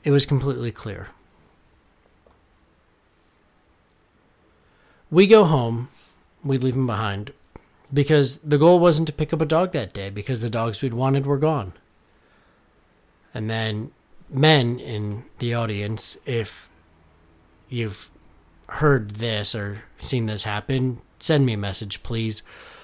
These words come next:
at Coach Mike Demo on Facebook, uh,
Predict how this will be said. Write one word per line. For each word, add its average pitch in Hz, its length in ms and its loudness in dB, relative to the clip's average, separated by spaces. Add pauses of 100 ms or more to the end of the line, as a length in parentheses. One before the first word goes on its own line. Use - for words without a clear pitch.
(140)
at 131 260 -2
Coach 127 300 -2
Mike 123 240 -2
Demo 117 480 -4 (200)
on 104 320 -6
Facebook, 117 680 -6 (520)
uh, 95 320 -6